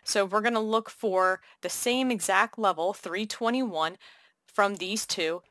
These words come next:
just in a boy. Remember, the mutated dino has to breed with the base male. And again, there is a slim, slight chance that we could get the next mutation.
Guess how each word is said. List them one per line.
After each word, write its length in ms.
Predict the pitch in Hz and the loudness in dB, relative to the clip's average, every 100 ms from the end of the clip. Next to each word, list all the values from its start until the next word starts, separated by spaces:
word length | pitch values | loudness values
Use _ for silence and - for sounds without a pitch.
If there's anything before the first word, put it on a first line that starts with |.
| - | 0
just 380 | 196 196 - - | 2 2 -2 -6
in 220 | 190 180 - | -4 -4 -6
a 120 | 165 | -10
boy. 380 | 147 156 143 147 | -8 -4 -4 -4
Remember, 580 | 165 196 214 233 240 226 | -2 0 0 0 -2 -6
the 100 | - | -8
mutated 540 | 175 180 208 226 214 190 | -8 -6 -6 -2 -2 2
dino 300 | 190 190 190 | 2 2 -2
has 280 | 190 180 - | -2 -4 -6
to 140 | 180 - _ | -10 -12 _
breed 400 | 180 202 214 214 - | -6 -4 -2 -4 -8
with 160 | 170 - | -10 -10
the 80 | |
base 400 | 165 180 175 - | -6 -4 -4 -6
male. 320 | 170 190 247 - - - _ - | -4 -2 -2 -4 -20 -20 _ -2
And 100 | 185 | 2
again, 320 | 202 226 240 | 4 4 4
there 200 | 190 180 | 2 4
is 240 | 208 226 208 | 4 2 0
a 160 | 190 170 | -2 -2
slim, 680 | - - 202 214 175 156 | -2 -2 0 -2 -2 -2
slight 480 | 165 - 170 185 214 - _ | -6 -8 -2 -2 -2 -8 _
chance 560 | - - 269 165 131 - - - - | -8 -4 -2 -2 -4 -8 -10 -20 -4
that 160 | 185 160 | -2 0
we 120 | 196 | -4
could 440 | 202 - 277 240 | -6 -4 -2 0
get 140 | 190 180 | -2 -6
the 60 | |
next 300 | 175 165 - | -4 -4 -6
mutation. 680 | 165 156 - 160 - 156 143 | -14 -10 -6 -4 -4 -6 -10